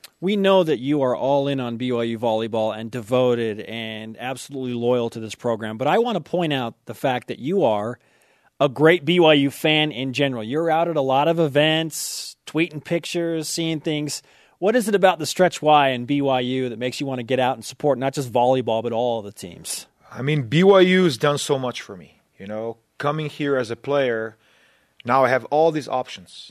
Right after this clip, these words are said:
Speaker 2: I've met so many people. I speak language. I know the culture. I, I, I hope I'm respected among some, you know, uh, colleagues. Uh, and now B Y U is creating all these opportunities and for my family and for my kids now.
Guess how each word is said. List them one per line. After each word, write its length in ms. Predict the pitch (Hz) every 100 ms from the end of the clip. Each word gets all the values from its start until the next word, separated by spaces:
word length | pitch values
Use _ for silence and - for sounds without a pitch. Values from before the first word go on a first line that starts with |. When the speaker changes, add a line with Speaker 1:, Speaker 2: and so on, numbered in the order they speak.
| -
Speaker 2:
I've 220 | 120 120
met 220 | 127 131
so 160 | - 139
many 200 | 135 135
people. 380 | - 127 107 104
I 80 |
speak 320 | 113 - 131 120
language. 420 | 120 120 104 -
I 100 | 117
know 200 | 117 127
the 100 | 127
culture. 520 | - 120 120 - 85
I, 260 | 95 117 120
I, 420 | 113 127 131 113
I 40 | 123
hope 300 | 131 156 123
I'm 220 | 120 120
respected 560 | 120 - - 131 123 113
among 240 | 110 107
some, 440 | - 110 107 104 -
you 140 | 104
know, 340 | 104 110 113 110
uh, 20 |
colleagues. 600 | - 120 113 82 - - - _ _ _ _ _ _
Uh, 460 | - 107 107 104 107 113
and 200 | 120 120
now 340 | 139 156 139 127 - _ _ 135
B 140 | 113 139
Y 140 | 139
U 200 | 135 135
is 160 | 131 -
creating 460 | - 131 127 131
all 160 | 123 123
these 160 | 127
opportunities 500 | 127 120 131 127 117
and 80 | 110
for 140 | - 113
my 160 | 110
family 340 | - 139 139 123
and 80 |
for 140 | - 117
my 160 | 107
kids 260 | 101 196 151
now. 220 | 98 -